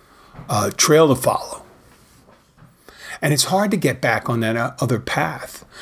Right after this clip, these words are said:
I mean, that's what a lot of times these rehabilitation facilities are about. They take you off out of the environment that you're become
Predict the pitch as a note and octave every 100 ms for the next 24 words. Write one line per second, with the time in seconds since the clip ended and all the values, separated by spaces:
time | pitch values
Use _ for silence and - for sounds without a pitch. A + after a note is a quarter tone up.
0 | - - C3 A#2+ C3+ D3+ - D3+ B2 -
1 | - - _ - A#2 B2+ C3 B2 A#2+ C3
2 | A#2+ A2+ C3+ G#2 G#2 - - - - -
3 | - - _ _ - C3+ C#3 G#2+ C3 B2+
4 | A#2+ - C3+ C3 C3 A#2 B2+ - _ _
5 | _ _ - A#2 - C#3 A2+ A#2 G#2+ G#2+
6 | A2+ - - - - - G2+ F#2 A#2 C#3+
7 | - - - - _ - - - - -
8 | A2+ A2+ C3 B2+ B2+ A2+ A2+ A2+ - -
9 | - - _ - A#2 B2+ B2+ A2+ A2 A#2
10 | - A2+ G2 A#2 B2+ A#2+ A#2+ A2+ G#2+ G#2+
11 | G#2+ G#2 - _ _ _ _ _ _ _
12 | _ _ _ _ _ _ _ _ C3 B2+
13 | B2+ A2+ G#2+